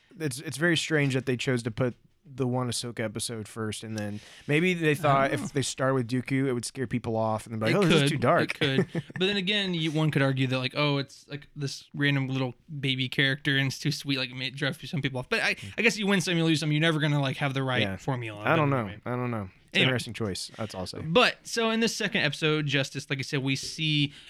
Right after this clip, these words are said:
Speaker 2: a younger but mature Dooku. He is the, uh, he's a Jedi Knight,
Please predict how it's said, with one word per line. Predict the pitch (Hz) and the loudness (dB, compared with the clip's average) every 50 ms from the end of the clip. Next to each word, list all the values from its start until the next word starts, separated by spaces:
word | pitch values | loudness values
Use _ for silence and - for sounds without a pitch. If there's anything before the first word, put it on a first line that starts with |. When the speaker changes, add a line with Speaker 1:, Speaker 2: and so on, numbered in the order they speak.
| - - - | -14 -6 -2
Speaker 2:
a | 165 160 | 0 0
younger | 151 147 143 139 180 214 254 277 285 254 262 254 247 240 - - | 0 2 2 2 2 2 2 0 0 0 0 0 -2 -2 -4 -4
but | 175 143 180 196 - - | -4 -2 0 -2 0 -2
mature | 208 214 208 - - - - - 220 202 190 185 185 185 190 | -4 -4 -4 -4 -6 -8 -6 -4 -2 -2 0 0 0 0 -2
Dooku. | 196 175 147 147 175 165 156 - - 160 156 160 151 | -4 -6 -4 -2 0 0 -2 -2 0 0 2 2 2
He | 156 147 143 143 139 | 2 4 4 4 2
is | 139 123 123 | 2 -2 -4
the, | 127 131 131 127 127 127 131 - | -6 -4 -4 -2 -2 -2 -2 -2
uh, | - 135 127 127 123 | -2 -4 -2 -2 -2
he's | 135 139 135 | -2 -2 -2
a | 135 127 | -4 -2
Jedi | 120 139 139 139 139 139 | 0 0 2 2 2 2
Knight, | 139 131 127 123 120 - - | 0 0 -2 -2 -4 -6 -8